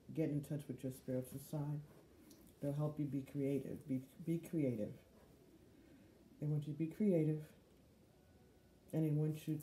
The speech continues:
to use music to help you through this time. I think they're saying the music is gonna help bring you answers. The music's gonna help. So maybe you can listen to spiritual music.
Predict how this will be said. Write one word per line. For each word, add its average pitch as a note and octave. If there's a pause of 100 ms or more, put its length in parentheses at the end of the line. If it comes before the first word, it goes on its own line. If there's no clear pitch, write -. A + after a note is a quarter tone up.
(140)
to C#3+
use C3+ (1300)
music D#3+ (1300)
to D3+
help D3
you C3+ (320)
through D#3
this C3 (120)
time. A2+ (560)
I C#3+
think D3
they're C#3+
saying C3+
the C3+
music D3
is C3
gonna C#3
help C#3
bring C#3+
you C3+
answers. B2 (640)
The D3
music's C#3
gonna C3+
help. B2+
So D3+
maybe C#3
you C#3
can C3
listen C3+
to -
spiritual D3
music. C#3+